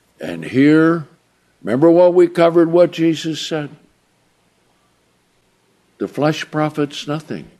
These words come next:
but the Spirit gives life. The words that I speak to you, they are spirit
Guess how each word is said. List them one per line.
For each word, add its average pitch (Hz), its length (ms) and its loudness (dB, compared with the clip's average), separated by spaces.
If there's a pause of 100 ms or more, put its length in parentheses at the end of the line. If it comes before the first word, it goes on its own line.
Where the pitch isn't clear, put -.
(300)
but 117 180 -8
the 120 120 -4
Spirit 143 640 -4
gives 110 400 -8
life. 127 460 -12 (540)
The 113 80 -4
words 120 540 -2
that 107 180 -2
I 113 180 -4
speak 139 480 -8
to 117 80 -8
you, 92 360 -6 (300)
they 127 360 -2
are 98 180 -10
spirit 120 680 -6